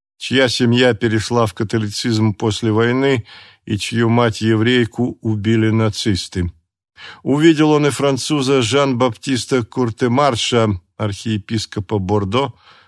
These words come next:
Его один раз отлучили от церкви, как последователя еретика Марселя Франсуа Лефевра, и раз втайне записали его высказывание о том,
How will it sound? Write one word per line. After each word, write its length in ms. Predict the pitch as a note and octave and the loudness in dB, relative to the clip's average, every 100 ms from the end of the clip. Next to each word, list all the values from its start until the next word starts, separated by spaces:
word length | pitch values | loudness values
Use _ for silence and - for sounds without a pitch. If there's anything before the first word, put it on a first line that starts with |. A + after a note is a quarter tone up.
| _ _ _ - | _ _ _ -8
Его 320 | C3+ A#2+ A#2+ | -4 0 2
один 260 | A2 A2+ A2 | 2 2 2
раз 280 | A2 G#2 | 2 0
отлучили 580 | G#2+ F#2+ G#2 F#2+ A#2+ G#2 | -4 -2 -4 -2 -2 0
от 160 | G#2 G2 | 0 -2
церкви, 540 | - D#3 A#2+ - A2 | -2 -2 -2 -2 -2
как 320 | F#2+ A2 F#2+ | 0 -4 -4
последователя 840 | - G2+ - A2 G#2 G#2 G2+ A2 G#2 | -4 -6 -2 -2 0 0 -2 -2 -2
еретика 720 | G#2 G#2 G2+ G2 G2 A#2 G#2+ | 0 0 -2 -4 -4 -2 0
Марселя 720 | G#2+ F#2+ - A#2+ A2 G#2+ G2 _ - - - _ | 0 -2 -4 -2 0 0 -2 _ -20 -20 -20 _
Франсуа 800 | - G#2+ G#2 - A2+ A2 A2+ | -4 0 0 -2 2 4 4
Лефевра, 760 | A2 A2 F#2+ A2+ G#2+ G2 G#2 F#2 _ _ _ _ _ - | 2 0 -2 -2 0 0 0 -2 _ _ _ _ _ -8
и 180 | C#3 C3+ | -6 -2
раз 360 | C3+ D3+ C3+ | 0 2 0
втайне 520 | - - C3+ B2+ A#2+ A2+ | -4 -4 0 2 2 0
записали 580 | A2 A#2 G#2+ B2 A#2 | -2 -4 -4 -2 0
его 260 | A2+ A2 A2 | 2 2 0
высказывание 760 | G#2+ - - A2 G#2 G#2+ G#2+ G#2 | 0 -4 -2 -2 0 0 0 0
о 60 | |
том, 300 | G2 B2+ G#2+ | 0 -2 -2